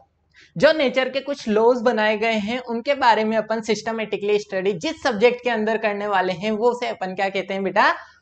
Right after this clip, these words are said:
फिजिक्स कहते हैं। For example, आपको मैं समझाता हूँ। जैसे मान लीजिए आपको क्रिकेट खेलना है, ठीक है? Then क्रिकेट खेलने के लिए आपको क्या होना चाहिए? उनके रूल्स के बारे में पता होना चाहिए। आप, let suppose, आप फुटबॉल खेल रहे हैं,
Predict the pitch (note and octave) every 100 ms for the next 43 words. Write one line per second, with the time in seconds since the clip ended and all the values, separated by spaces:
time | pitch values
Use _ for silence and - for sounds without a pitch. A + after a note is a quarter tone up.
0 | - D#4 E4 - - A3+ F#3+ C3+ B2+ _
1 | _ _ C#4 D4 C#4 C#4 C#4+ D4 D4 B3
2 | - C4 C4 C4 A3+ A3+ A3+ A3+ B3 A#3+
3 | G#3+ A#3 C#4 B3+ A#3 A3+ G#3+ A#3 G3+ -
4 | G#3 A3+ B3 G3+ - C#3+ B2 - - _
5 | _ - A#3+ C4+ D4 - - _ D4 D4+
6 | C#4 B3+ D4 C#4+ C#4 C#4 C#4 C#4 C#4+ C#4+
7 | C4+ - C4+ C4+ C4+ C4+ C4+ C4+ C4+ C4
8 | C#4 A3+ A3 A3+ - C4 A#3+ A#3+ B3+ B3
9 | A3+ A#3 A3+ A#3 A#3 A#3+ A#3 A#3 A3+ _
10 | _ _ _ _ - B3+ B3+ - B3+ B3+
11 | C4 B3+ C4+ B3 B3+ - B3+ G#3+ C4 A#3+
12 | G#3 E3+ D3 C#3 D#3